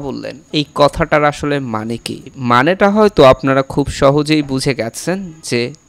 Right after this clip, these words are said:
নির্বাচন। নির্বাচনের কারণেই জো বাইডেন এমন একটি নীতিসম্পন্ন কথা বলেছেন, কিন্তু তার এই নীতিসম্পন্ন কথা পেছনে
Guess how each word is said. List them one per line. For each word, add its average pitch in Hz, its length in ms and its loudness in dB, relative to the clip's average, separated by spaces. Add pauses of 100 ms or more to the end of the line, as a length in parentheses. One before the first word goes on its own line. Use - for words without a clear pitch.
(140)
নির্বাচন। 117 560 -4 (320)
নির্বাচনের 156 600 0 (120)
কারণেই 214 360 4 (220)
জো 160 100 4 (140)
বাইডেন 170 340 2 (420)
এমন 170 220 -4
একটি 143 320 -10 (380)
নীতিসম্পন্ন 135 800 -10 (240)
কথা 127 340 -4
বলেছেন, 104 480 -14 (160)
কিন্তু 185 380 -4 (200)
তার 143 200 2 (100)
এই 143 140 -2 (160)
নীতিসম্পন্ন 165 760 -6 (260)
কথা 170 360 4 (300)
পেছনে 156 500 -2